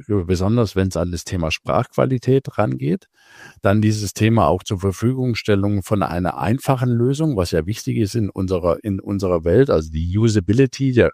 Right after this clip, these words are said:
Nutzer kann einfach sozusagen, ähm, ähm, ähm, tatsächlich unsere Lösungen nutzen.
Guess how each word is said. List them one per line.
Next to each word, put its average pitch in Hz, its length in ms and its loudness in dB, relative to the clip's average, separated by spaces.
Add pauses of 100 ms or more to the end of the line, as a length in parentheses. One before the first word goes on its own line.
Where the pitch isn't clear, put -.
Nutzer 107 380 0
kann 92 260 -4
einfach 110 540 -2
sozusagen, 82 720 -2 (600)
ähm, 80 320 -2
ähm, 80 460 -2
ähm, 71 340 -4
tatsächlich 82 460 -2
unsere 82 300 -4
Lösungen 78 440 -4
nutzen. 107 380 -6